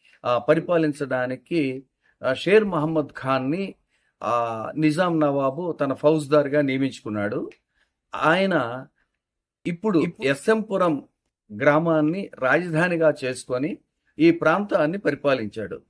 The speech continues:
ఆ పరిపాలించిన సందర్భంలో ఆయన పదహారు వందల నలభైలో శ్రీకాకుళం పట్టణంలో సువిశాలమైన పదిహేడు ఎకరాల విస్తీర్ణంలో జామియా మసీదును నిర్మించాడు. అయితే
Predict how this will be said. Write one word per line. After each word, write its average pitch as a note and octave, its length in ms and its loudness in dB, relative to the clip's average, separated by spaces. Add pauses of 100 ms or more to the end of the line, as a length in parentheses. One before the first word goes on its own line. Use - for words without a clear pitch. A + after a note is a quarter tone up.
ఆ B2 60 2
పరిపాలించిన F3 880 2
సందర్భంలో C#3+ 1000 0 (560)
ఆయన D3 640 2 (360)
పదహారు F#3 420 4
వందల E3+ 400 0
నలభైలో F3 920 0 (320)
శ్రీకాకుళం F#3+ 720 0
పట్టణంలో D3+ 880 -4 (280)
సువిశాలమైన F3+ 840 0
పదిహేడు D3+ 560 2
ఎకరాల C#3 400 0
విస్తీర్ణంలో E3 760 -4
జామియా F3 500 2
మసీదును D#3+ 540 -2
నిర్మించాడు. C#3+ 420 -2
అయితే E3+ 480 2